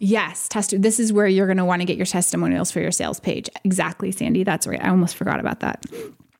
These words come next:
Okay. And then in terms of actual figuring out the price, though, like, we didn't really get into that. Like, you can Google price anchoring.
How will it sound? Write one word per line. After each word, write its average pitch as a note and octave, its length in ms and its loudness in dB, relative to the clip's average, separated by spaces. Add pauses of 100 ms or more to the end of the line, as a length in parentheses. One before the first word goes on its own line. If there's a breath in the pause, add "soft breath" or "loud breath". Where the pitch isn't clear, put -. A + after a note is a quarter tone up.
(260)
Okay. A3+ 320 0 (360 loud breath)
And C4 120 4
then D4+ 140 4
in D4 100 4
terms F4 280 4
of D#4 160 2
actual A#3+ 460 2
figuring A3+ 360 2
out F#3 140 0
the F3 100 -2
price, F3+ 340 -2
though, F3 180 0
like, F#3+ 220 2
we A3+ 100 6
didn't A#3+ 260 2
really A3+ 180 4
get G#3+ 140 2
into F#3 240 0
that. - 280 -6
Like, F#3+ 260 0
you A#3 160 6
can C#4+ 220 4
Google G#3+ 340 4
price F#3+ 440 -2
anchoring. F3 640 0